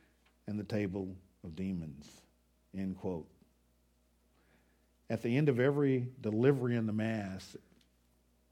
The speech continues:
when the communicant receives the host, the wafer, is required to say one thing to the priest. "Amen. Amen." That means, "Let it be so."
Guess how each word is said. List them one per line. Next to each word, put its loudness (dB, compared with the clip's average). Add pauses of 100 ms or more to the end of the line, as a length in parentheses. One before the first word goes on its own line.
(160)
when -4
the -2
communicant 0
receives 0
the -2
host, -2
the -6
wafer, 0 (760)
is -6
required 0
to -2
say 0
one -2
thing -2
to -4
the -6
priest. -6 (1080)
"Amen. -4 (1700)
Amen." -4
That -8
means, -6
"Let -2
it -6
be -6
so." -12